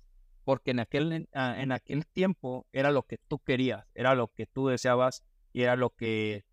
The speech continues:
tus habilidades, conocimientos y oportunidades te permitían hacer". Y, pues, sí fue como un choqueo de que, no, pues, sí tienes razón, ¿no? O sea, hay cosas que yo hago ahorita y que digo de que, "Güey, esto es lo que quiero", y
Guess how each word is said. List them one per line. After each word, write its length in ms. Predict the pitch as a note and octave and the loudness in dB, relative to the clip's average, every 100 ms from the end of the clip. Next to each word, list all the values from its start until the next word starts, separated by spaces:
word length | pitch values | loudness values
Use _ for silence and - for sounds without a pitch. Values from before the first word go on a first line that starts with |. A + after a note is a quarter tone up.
| _ | _
tus 220 | C3 - | -8 0
habilidades, 640 | A#2 A2+ A#2 A#2 B2 A#2+ - | 2 2 2 4 4 2 -4
conocimientos 880 | A2 A2 A#2 A#2+ A#2 A2+ A#2 - | -10 -8 -4 -2 -2 0 0 0
y 180 | A2 A2 | -2 -2
oportunidades 640 | G#2+ - G#2+ A2 B2 B2 - | -4 -6 -8 0 0 0 -2
te 120 | A2+ | -6
permitían 800 | - A2+ A2 G#2 A#2 A2+ G#2+ G#2 _ _ _ - - | -2 -2 -2 -2 0 2 0 -4 _ _ _ -20 -8
hacer". 440 | G2+ - G2+ - _ - - - _ _ _ _ - _ _ | -6 -2 -4 -4 _ -20 -20 -20 _ _ _ _ -20 _ _
Y, 200 | A#2+ A#2+ - _ | -2 -2 -4 _
pues, 120 | A#2+ | -16
sí 140 | - B2 | -10 -4
fue 180 | C3+ | -2
como 200 | B2+ C#3 | 0 0
un 60 | C3 | 2
choqueo 380 | - B2+ B2+ B2 | 2 0 4 2
de 100 | A2+ | 2
que, 200 | G2+ G#2 | -4 0
no, 160 | A#2+ | 0
pues, 380 | A#2+ G2+ - - _ _ | 0 -4 -16 -18 _ _
sí 120 | - | 0
tienes 180 | B2+ A#2 | 2 2
razón, 400 | G2+ - C3 A2 | 0 2 2 2
¿no? 180 | A#2 A2 | 0 -2
O 40 | |
sea, 340 | G#2+ G2+ F2+ - _ _ _ _ _ _ _ - | -2 -4 -4 -8 _ _ _ _ _ _ _ -4
hay 140 | C3+ | -2
cosas 340 | C3 C3 C#3+ - | 0 -2 -4 -4
que 220 | A#2+ A2+ | -2 0
yo 120 | B2+ | 2
hago 120 | B2+ | 2
ahorita 340 | B2+ C3 - B2+ | 2 0 -4 -8
y 40 | |
que 160 | A2 A2 | -6 -2
digo 220 | A#2+ A#2 | 0 0
de 120 | G#2 | -2
que, 160 | - A2+ | -4 0
"Güey, 180 | C#3+ | 0
esto 180 | B2 - | 0 -2
es 40 | D3+ | -4
lo 100 | B2 | -4
que 120 | A2 | -2
quiero", 300 | C#3 C#3 C3 | 2 4 2
y 320 | A2 G#2 | 0 -2